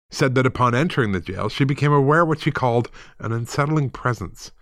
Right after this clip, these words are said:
that made her and her husband lightheaded, dizzy, and sickly.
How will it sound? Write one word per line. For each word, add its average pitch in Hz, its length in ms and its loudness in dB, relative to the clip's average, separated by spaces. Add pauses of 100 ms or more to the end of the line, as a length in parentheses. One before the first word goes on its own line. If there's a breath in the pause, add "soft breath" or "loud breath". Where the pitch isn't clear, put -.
(280)
that 101 80 -4
made 101 220 -4
her 107 240 2
and 113 200 -2
her 147 120 2
husband 87 440 -2
lightheaded, 104 560 -4 (200)
dizzy, 107 560 -2
and 104 180 -8
sickly. - 480 -10